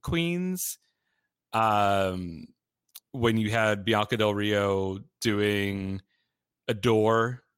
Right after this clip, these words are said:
which she had Adore's puppet, or I think Ben de la Creme had Bianca's puppet.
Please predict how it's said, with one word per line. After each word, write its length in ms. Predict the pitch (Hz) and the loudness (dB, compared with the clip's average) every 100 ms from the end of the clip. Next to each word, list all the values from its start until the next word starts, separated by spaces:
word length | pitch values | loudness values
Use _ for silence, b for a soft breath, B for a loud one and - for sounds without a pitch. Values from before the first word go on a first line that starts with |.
| _ | _
which 140 | 113 104 | -6 -2
she 80 | 107 | -2
had 100 | 98 | -2
Adore's 320 | 95 107 107 | -2 -2 -2
puppet, 540 | - 113 - 107 104 - b b b | -2 -4 0 0 0 -6 b b b
or 380 | 110 107 107 104 | -2 2 4 4
I 40 | 104 | 2
think 200 | 107 98 | -2 -2
Ben 120 | 113 | -2
de 80 | 113 | 0
la 80 | 110 | 0
Creme 260 | - 110 | 0 0
had 320 | 107 104 98 | 0 0 0
Bianca's 440 | 98 104 101 123 110 | 0 0 0 -2 -4
puppet. 460 | 127 120 147 151 | -2 0 2 0